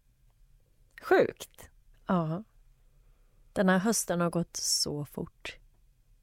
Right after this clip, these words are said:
Speaker 1: Verkligen. Alltså, jag har märkt en sån konstig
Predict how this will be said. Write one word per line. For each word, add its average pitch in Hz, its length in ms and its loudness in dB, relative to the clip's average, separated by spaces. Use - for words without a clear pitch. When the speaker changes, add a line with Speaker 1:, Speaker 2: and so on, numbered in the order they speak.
Speaker 1:
Verkligen. 180 760 0
Alltså, 247 180 4
jag 277 100 8
har 330 100 6
märkt 185 500 6
en 175 140 4
sån 165 340 4
konstig 202 680 2